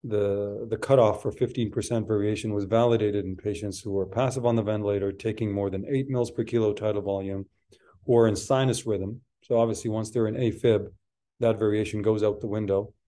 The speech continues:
and, uh, who had normal intra-abdominal pressure. So yes, you're absolutely right. The,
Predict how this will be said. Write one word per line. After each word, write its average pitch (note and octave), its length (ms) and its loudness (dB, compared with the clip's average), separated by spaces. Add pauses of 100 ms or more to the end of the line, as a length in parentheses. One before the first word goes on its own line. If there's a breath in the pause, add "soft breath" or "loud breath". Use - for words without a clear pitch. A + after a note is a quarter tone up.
(480)
and, G#2 420 -4
uh, G2+ 120 2
who G#2+ 160 -2
had G#2+ 100 2
normal A#2 320 4
intra-abdominal G#2 520 -4
pressure. G2 240 -6
So B2+ 180 4
yes, C#3 320 4
you're B2 180 4
absolutely B2 360 0
right. A#2 200 2 (120)
The, A2 260 -6